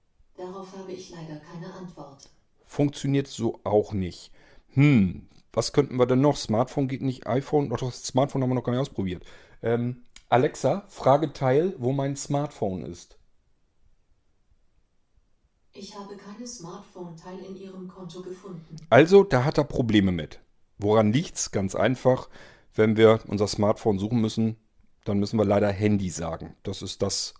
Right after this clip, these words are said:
Speaker 2: was es kennt. Obwohl's als Handy gar nicht aufgeführt wird. Da steht nicht in der App drinne Handy, sondern da steht wirklich iPhone sieben Plus drin.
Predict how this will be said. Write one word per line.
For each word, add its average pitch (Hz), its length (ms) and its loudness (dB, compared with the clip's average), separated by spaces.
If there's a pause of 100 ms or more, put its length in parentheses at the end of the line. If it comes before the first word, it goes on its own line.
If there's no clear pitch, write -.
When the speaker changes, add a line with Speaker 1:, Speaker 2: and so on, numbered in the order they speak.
Speaker 2:
was 101 180 -2
es - 140 -6
kennt. 123 380 0 (480)
Obwohl's 147 400 4
als - 260 4
Handy 170 300 4
gar 131 180 6
nicht 151 200 -4
aufgeführt 135 560 0
wird. 90 100 -4
Da 98 60 -2
steht - 260 0
nicht - 260 -4
in 104 120 -2
der 104 140 2
App - 180 -4
drinne 104 340 4
Handy, 127 480 4
sondern 117 260 0
da 120 60 2
steht 107 240 -4
wirklich 120 260 -6
iPhone 107 320 0
sieben 95 220 -4
Plus - 260 -4
drin. 131 260 0